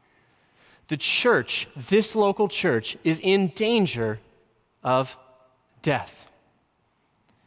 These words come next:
This week, as I've been studying this passage, a, a, a sense of sacrilegiousness,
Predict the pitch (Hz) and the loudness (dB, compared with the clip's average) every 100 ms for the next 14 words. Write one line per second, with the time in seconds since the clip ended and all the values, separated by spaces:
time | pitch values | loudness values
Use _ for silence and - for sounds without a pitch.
0 | _ _ _ _ - 151 165 190 170 147 | _ _ _ _ -8 -6 0 0 2 0
1 | 139 - 175 160 147 - 170 160 156 156 | -2 -2 0 2 0 -2 -2 0 0 -4
2 | 143 123 139 139 135 139 156 143 147 - | -2 -4 -4 -4 -4 -6 -6 -6 -6 -2
3 | 180 165 147 127 - - 170 - 160 151 | -2 0 -2 -4 -12 -4 -4 0 0 2
4 | 156 160 202 - - | 2 2 0 -4 -16